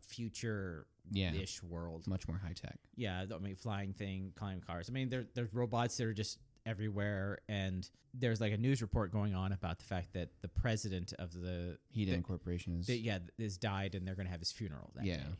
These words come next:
Speaker 2: he's having his funeral.
Speaker 1: And I thought, like, "Oh, maybe he's on the rush to get to the funeral, and he's re-, late for the
Speaker 2: Yeah,
Speaker 1: funeral."
Speaker 2: that's what I was thinking.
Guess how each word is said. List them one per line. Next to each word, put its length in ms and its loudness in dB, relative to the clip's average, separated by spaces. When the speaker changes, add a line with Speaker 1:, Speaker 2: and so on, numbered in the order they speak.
Speaker 2:
he's 80 -14
having 180 -2
his 80 -2
funeral. 420 -2
Speaker 1:
And 140 4
I 140 8
thought, 280 6
like, 160 2
"Oh, 40 2
maybe 240 2
he's 160 2
on 80 2
the 60 0
rush 200 0
to 60 -2
get 140 -2
to 80 -4
the 60 -2
funeral, 320 -2
and 100 -4
he's 120 -4
re-, 200 -4
late 180 -4
for 80 -8
the 80 -4
Speaker 2:
Yeah, 60 -2
Speaker 1:
funeral." 200 4
Speaker 2:
that's 100 0
what 100 0
I 40 -2
was 140 -2
thinking. 360 -8